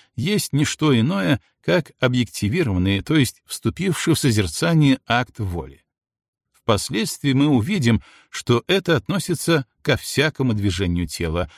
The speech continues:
не только совершающемуся по мотивам, но и непроизвольно следующему за простым раздражителем.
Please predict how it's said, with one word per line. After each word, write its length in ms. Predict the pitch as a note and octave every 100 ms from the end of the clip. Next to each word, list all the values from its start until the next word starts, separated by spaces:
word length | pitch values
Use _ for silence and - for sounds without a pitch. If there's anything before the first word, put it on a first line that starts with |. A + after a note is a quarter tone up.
| _ -
не 140 | A2
только 340 | G3 G#3+ - C3+
совершающемуся 1000 | A#2 G#2 - D#3+ E3 - D3 C3 -
по 120 | A#2 B2+
мотивам, 600 | A#2+ - G2 F2 F#2 - - _ -
но 200 | D#3 -
и 60 | -
непроизвольно 800 | E3+ D3 C#3 A#2 F#2 C3+ F3+ D3+
следующему 800 | - D#3+ F3 F3 - D#3+ D#3+ - -
за 240 | G2+ E3+
простым 500 | - B2+ - - E3
раздражителем. 800 | C#3 A2+ G#2 E2+ D#2 E2+ E2